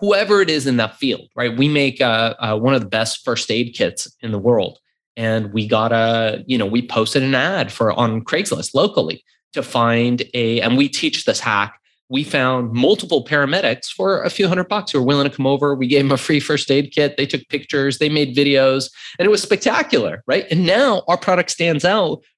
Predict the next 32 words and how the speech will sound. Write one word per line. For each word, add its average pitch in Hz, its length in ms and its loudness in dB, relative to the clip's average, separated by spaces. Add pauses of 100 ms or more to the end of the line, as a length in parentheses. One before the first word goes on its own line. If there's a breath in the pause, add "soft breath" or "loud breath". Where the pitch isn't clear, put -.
from 170 140 -8 (160)
all 226 340 2
the 214 160 2
other 220 180 2
first - 300 0
aid 220 180 0
kits 127 220 0
out 107 180 0
there, - 120 -2
even 202 240 0
though 117 100 4
they're 98 180 2
all 95 140 4
very 90 240 0
similar. 104 540 0 (340)
And 170 140 -4
we 208 100 0
can 208 120 -2
charge 240 240 2
a 233 60 2
couple - 240 0
dollars 110 340 0
more 147 200 2
too, 311 280 2
because 147 540 0
we've 135 260 0
got 135 340 0
Joe, 113 260 2
who's 180 160 -2
a 160 60 -2
certified 110 680 0
paramedic, 110 560 0